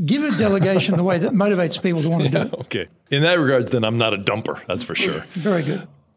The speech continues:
Speaker 2: No, I'm very sensitive to the workload of the staff, but I also trust them and I believe that in them. So when I have something new that I said, "Well, you know, maybe I should give it to Mister A or Miss B or whatever,"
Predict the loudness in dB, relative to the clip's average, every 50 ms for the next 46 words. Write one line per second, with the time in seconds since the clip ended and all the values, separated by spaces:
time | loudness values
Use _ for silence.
0 | _ -4 0 0 2 2 2 2 2 2 2 2 2 0 0 0 0 0 0 -2
1 | -2 -2 -4 -2 0 0 2 2 2 2 2 2 2 0 0 -2 -4 -6 -4 -2
2 | -2 -2 -2 -2 0 0 0 0 0 0 0 0 0 0 -2 -4 -8 -12 _ -6
3 | -6 -4 -2 -2 -2 0 0 0 -2 -2 -4 -6 -10 -12 -12 _ -20 _ _ _
4 | _ _ _ -4 -2 0 2 2 2 2 0 0 -2 -2 -2 0 0 0 0 0
5 | 0 0 -2 -2 -4 -8 -16 -20 _ -8 -6 -4 -2 -2 -4 -2 -2 0 0 0
6 | 0 0 0 0 0 -2 -2 -2 -2 0 0 2 2 2 2 0 -2 -4 -10 -20
7 | -20 _ _ _ _ _ _ _ _ -4 -2 0 0 2 2 2 4 4 2 2
8 | 2 2 0 2 0 0 0 2 2 2 4 2 2 2 2 0 0 -4 -6 -4
9 | -2 -2 -2 -2 -2 -2 0 0 2 2 2 2 2 2 2 2 2 2 2 2
10 | 2 0 0 -2 -4 -4 -4 -2 -2 -4 -6 -4 -4 -4 -4 -4 -4 -6 -10 -14
11 | -16 -14 -12 -12 -10 -8 -6 -6 -4 -4 -2 -2 -2 -2 -2 -4 -4 -4 -4 -6
12 | -6 -6 -6 -6 -4 -4 -4 -4 -4 -4 -2 0 2 2 2 2 2 0 -2